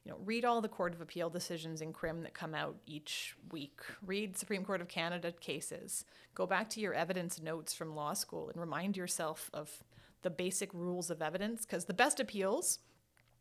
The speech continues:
are issues of law. It's easier to win. The standard is lower for you to prove to the court that there was a mistake. So you gotta know the law.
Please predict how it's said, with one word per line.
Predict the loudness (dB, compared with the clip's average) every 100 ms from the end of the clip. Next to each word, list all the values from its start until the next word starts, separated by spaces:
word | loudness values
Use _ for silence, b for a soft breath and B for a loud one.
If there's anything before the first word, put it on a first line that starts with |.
| 0
are | 4
issues | 6 6 4
of | 2
law. | -2 -4 -8 -14 _ -14
It's | -12 -10 -4
easier | 2 4 6
to | 6
win. | 4 4 2 0
The | -2
standard | 2 4 6 6
is | 4 0 -2 B B B B B
lower | 6 6 6 4
for | 0
you | 0 0
to | 0
prove | 0 0
to | -2
the | -4
court | 0 0 0
that | 0
there | 2
was | 2 -2
a |
mistake. | 0 0 2 0 -2 -8 -2
So | 0 0 -4
you | 0
gotta | 6 8 6 4 2
know | 4 6 4 2 -6 b b b -2
the | 0
law. | 2 -2 -4